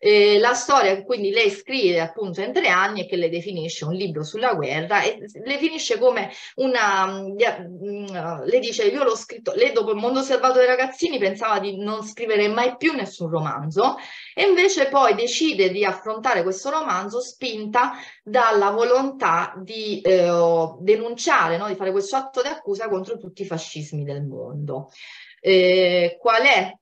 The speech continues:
la trama de-, ehm, della storia? Purtroppo farò lo spoiler per chi non ha letto il romanzo, mi dispiace.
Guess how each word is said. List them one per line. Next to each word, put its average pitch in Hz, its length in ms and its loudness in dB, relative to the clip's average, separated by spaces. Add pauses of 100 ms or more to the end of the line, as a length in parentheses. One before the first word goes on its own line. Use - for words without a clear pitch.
(560)
la 170 180 -2
trama 151 640 -4
de-, 175 520 0
ehm, 147 560 -8 (640)
della 156 220 2
storia? 160 640 2
Purtroppo 208 440 2
farò 196 260 0
lo 190 100 0
spoiler 196 520 0
per 185 140 -8
chi - 100 -14
non 185 160 -6
ha 175 60 0
letto 262 280 0
il 277 80 0
romanzo, 330 420 -2
mi 170 100 -8
dispiace. 165 680 -2